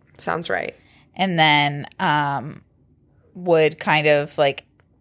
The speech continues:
Speaker 2: some years we'd see each other, some years we would not during
Speaker 1: Yeah,
Speaker 2: the
Speaker 1: like
Speaker 2: school
Speaker 1: you,
Speaker 2: years.
Speaker 1: like, because we're friends now, you, like, wanna look back and think, like, "I'm sure we saw each other multiple times throughout the year," but, and, like, how
Speaker 2: No.
Speaker 1: often did we even really talk?
Speaker 2: No, and you never used to answer your phone either.
Speaker 1: No.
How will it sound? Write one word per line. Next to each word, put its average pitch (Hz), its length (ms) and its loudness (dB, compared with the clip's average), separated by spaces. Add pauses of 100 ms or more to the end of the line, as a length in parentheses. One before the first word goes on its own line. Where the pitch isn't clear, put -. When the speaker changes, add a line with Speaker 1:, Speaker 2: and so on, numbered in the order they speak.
(160)
Speaker 2:
some 392 240 0
years 440 280 -4
we'd 381 180 0
see 339 160 0
each 330 120 -6
other, 302 360 2
some 247 280 -4
years 233 220 -6
we 208 120 -8
would 175 160 -6
not 107 320 -8
during 170 140 2
Speaker 1:
Yeah, 190 200 4
Speaker 2:
the - 60 -6
Speaker 1:
like 254 140 4
Speaker 2:
school 143 100 -2
Speaker 1:
you, 247 60 -2
Speaker 2:
years. 82 160 -2
Speaker 1:
like, 226 240 0
because 269 360 -2
we're 277 80 -4
friends 226 360 -2
now, 190 180 2
you, 202 140 4
like, 190 120 -2
wanna 190 200 0
look 180 120 0
back 170 240 0
and 180 100 -8
think, 170 240 -2
like, 165 260 2
"I'm 269 100 -4
sure 311 180 -6
we 294 80 -6
saw 269 160 -10
each 240 140 -8
other 208 140 -6
multiple 214 400 -4
times 214 320 -4
throughout 196 200 2
the 180 80 -10
year," 175 180 2
but, 160 260 0 (680)
and, 320 120 4
like, 330 140 2
how 269 140 2
Speaker 2:
No. 285 60 4
Speaker 1:
often 294 200 0
did 254 140 -2
we 240 80 0
even 226 200 0
really 202 220 2
talk? - 460 -10 (100)
Speaker 2:
No, 220 140 2
and 165 100 2
you 170 100 2
never 294 180 2
used 330 200 2
to 190 60 -2
answer 175 180 -2
your 139 100 -4
phone 202 280 -2
either. - 380 -4
Speaker 1:
No. 170 680 2